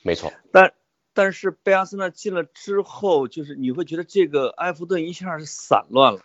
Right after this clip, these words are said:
Speaker 2: 啊，这个安切洛蒂甚至在场边一直像老爷爷啊，驱赶着他们，“你给我回来，你给我上去。”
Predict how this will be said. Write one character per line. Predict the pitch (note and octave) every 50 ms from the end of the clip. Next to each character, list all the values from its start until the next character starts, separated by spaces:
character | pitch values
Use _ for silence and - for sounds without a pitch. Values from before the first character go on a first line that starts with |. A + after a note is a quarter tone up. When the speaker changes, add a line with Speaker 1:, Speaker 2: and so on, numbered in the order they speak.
| _ _ _ _ _ - - _ _ _ _ _ _ _ _ _ _
Speaker 2:
啊， | - - E3
这 | E3 F#3+ F#3
个 | E3+ E3+
安 | D#3 F#3 G3+
切 | F#3+ G#3
洛 | G3+ G#3+ A3
蒂 | G#3+ G3+ F3+
甚 | - - A3 G3 F#3
至 | F3+ E3+
在 | F#3+ F3 E3
场 | - - D3 B2+ A#2 C3+
边 | D3+ E3 F3 F3
一 | D#3+
直 | C3+ - D3 D3+ D3+ - _ _
像 | _ - E3+ D#3
老 | C#3 A2+ G#2+
爷 | G#2 G2+ G#2 A2+ C3+
爷 | D3+ D3
啊， | C3 A2+ G#2 G2+ G2+ -
驱 | - - - - - - A3
赶 | E3+ - F#2 F#2
着 | G#2+ G#2+
他 | F#2+ - B2+
们 | B2+ B2+ A#2 - _ _ _ - - -
，“你 | - C3
给 | D3
我 | F#3 F3
回 | C#3 - D3+ D#3+ E3 F#3 G3 G#3 G#3
来， | G#3 G3 F#3+ F#3 F#3 F3+ F3+ F3+ F3 F3
你 | E3 E3
给 | E3 E3+
我 | G3
上 | F#3 - - A#3 G#3 F#3+ F3 D#3+ D#3
去。” | C#3 - - D3 C#3+ C#3 -